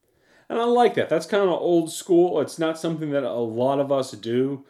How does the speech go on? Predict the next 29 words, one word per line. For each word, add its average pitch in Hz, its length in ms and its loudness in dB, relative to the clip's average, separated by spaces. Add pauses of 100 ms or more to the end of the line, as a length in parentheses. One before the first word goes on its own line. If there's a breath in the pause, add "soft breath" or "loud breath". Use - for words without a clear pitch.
(320 soft breath)
uh, 135 340 0
these 135 260 -4
days. 139 340 0
You 127 60 -4
know, 123 160 0
we're 120 160 0
so 131 200 -2
used 131 420 -2
to 123 280 -6
email, 123 560 -2
text - 520 -8
message, 123 840 -8 (360 soft breath)
um, 107 880 -4 (180)
you 120 200 -8
know, 101 340 -6 (240)
social 139 340 -2
media 127 360 0
and 120 100 -8
stuff 131 260 -6
like 131 220 -4
that. 147 360 -4 (380 soft breath)
But 160 340 0
be 190 240 -2
old 151 280 0
school. - 420 -16
Go 131 160 -4
buy 190 200 -2
some 233 240 -2
postcards - 1080 -6